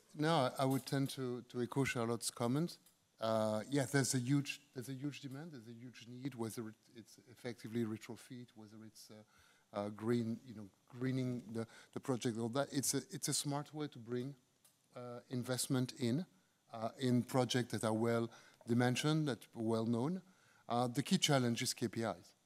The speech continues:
The key challenge is how do you define, and, uh, you get investors, they must, they must feel comfortable that they will be able to measure without, well, th-, that they can master, uh, the K P I by which,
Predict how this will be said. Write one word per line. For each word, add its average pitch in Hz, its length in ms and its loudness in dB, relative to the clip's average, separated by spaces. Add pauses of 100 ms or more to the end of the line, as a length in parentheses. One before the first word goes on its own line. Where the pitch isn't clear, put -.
(160)
The 117 80 -8
key 151 180 -2
challenge 123 480 -2
is 120 180 2 (340)
how 139 260 6
do 131 120 2
you 120 60 4
define, 123 440 -2 (240)
and, 123 140 4
uh, 135 100 4
you 135 160 2
get 135 200 2
investors, 127 640 2 (360)
they 123 100 4
must, 127 280 4 (120)
they 131 80 2
must 127 200 6
feel 135 120 -2
comfortable 123 600 2
that 110 140 -4
they 123 80 4
will 123 160 6
be 120 220 4
able 123 240 2
to 123 160 0
measure 120 480 2 (720)
without, 127 420 4 (580)
well, 120 280 4
th-, 113 140 -4
that 120 140 2
they 127 80 4
can 123 220 4
master, 127 580 6 (400)
uh, 110 320 6 (100)
the 120 200 6
K 120 180 2
P 120 140 2
I 120 140 4
by 110 160 2
which, 120 400 4